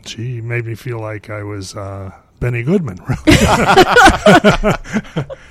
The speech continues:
And, uh, um, so coming back was easy, and, uh, there's, uh, a lot of camaraderie, a lot of fun that happens along with the, the music that, uh, really makes it special.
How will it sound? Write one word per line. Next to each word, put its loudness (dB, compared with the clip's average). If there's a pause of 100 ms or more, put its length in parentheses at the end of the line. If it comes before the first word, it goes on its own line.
(400)
And, -2
uh, 0 (720)
um, -14
so -2 (280)
coming -4
back -4
was -8
easy, -10 (100)
and, -14
uh, -10 (1120)
there's, -10
uh, -6
a -6
lot -6
of -8
camaraderie, -6
a -12
lot -10
of -12
fun -8 (160)
that -12
happens -12
along -10
with -12
the, -12 (400)
the -14
music -12 (540)
that, -14 (180)
uh, -12
really -12
makes -16
it -16
special. -14